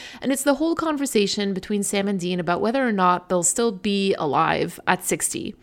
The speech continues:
It's really heartbreaking watching this, knowing how the show ends,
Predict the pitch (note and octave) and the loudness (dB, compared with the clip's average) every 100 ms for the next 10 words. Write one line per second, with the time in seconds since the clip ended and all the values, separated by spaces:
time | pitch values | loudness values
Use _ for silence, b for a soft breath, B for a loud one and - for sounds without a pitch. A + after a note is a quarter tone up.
0 | B - _ - - A3 - G#3+ C4+ F4 | B -20 _ 2 8 8 6 2 2 4
1 | B3+ B3 A#3 A#3 C4+ B3+ A#3 B3+ B3 B3+ | 0 2 -2 -2 -2 0 -2 0 0 0
2 | - G#3+ G3 G#3 G#3+ G#3 G3+ G#3 - G#3 | 0 2 2 2 0 -2 -2 0 0 2
3 | F#3+ G#3 C4 C4+ | 2 0 -2 -4